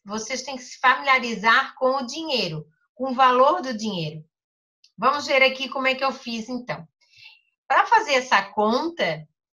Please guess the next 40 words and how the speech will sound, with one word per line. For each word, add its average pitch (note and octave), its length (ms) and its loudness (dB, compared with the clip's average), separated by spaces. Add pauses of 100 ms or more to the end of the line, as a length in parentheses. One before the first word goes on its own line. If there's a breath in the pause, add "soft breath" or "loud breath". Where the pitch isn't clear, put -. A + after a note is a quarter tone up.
(1040)
se - 140 -16
não G#3 120 -4
conseguir G#3+ 340 -6
fazer F#3 280 -4
de E3 100 -12
cabeça, F3+ 680 -2 (300 soft breath)
você G#3+ 200 -2
pode B3+ 300 2
separar D4 680 4
primeiro D4+ 400 2
as D#4 180 4
cédulas D4 460 0
que - 80 -14
são D4+ 220 0
iguais, D4+ 520 2
né? G#3+ 120 -2
Então, G#3+ 280 -2
aqui G#3+ 220 -2
eu F#3+ 140 -6
tenho G3+ 220 -8
vinte A3 340 -4
e A#3 80 -8
vinte, A#3+ 420 -4
eu A#3+ 180 -2
posso A#3 200 -4
botar G3 440 -2 (380 soft breath)
vinte A3+ 380 -6
mais D4+ 260 -2
vinte. D4+ 540 -10 (500)
E G#3+ 60 -14
depois C4+ 240 -4
eu C4 80 -12
tenho A3+ 260 -2
dez, A#3 340 2
dez A3+ 260 -4
e C4 100 -10
dez. G3+ 400 0
Eu E3+ 120 -4
posso G3 220 -6
botar G3 300 -2